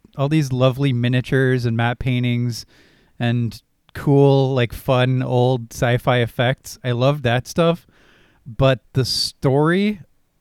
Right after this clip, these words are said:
was so completely uninteresting to me. And it felt like, it felt like a movie that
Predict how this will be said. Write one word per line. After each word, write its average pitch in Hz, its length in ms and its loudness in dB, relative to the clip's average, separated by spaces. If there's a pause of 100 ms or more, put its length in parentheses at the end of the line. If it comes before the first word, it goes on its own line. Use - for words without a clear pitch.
(120)
was 127 680 -2
so 160 920 0 (480)
completely 147 720 -2
uninteresting 120 1000 -2
to - 120 -6
me. 117 300 -4 (880)
And 143 120 2
it 156 100 0
felt 208 340 -2
like, 185 500 -2
it 160 320 -6
felt 214 280 0
like 185 200 2
a 156 60 0
movie 139 440 0
that 120 340 0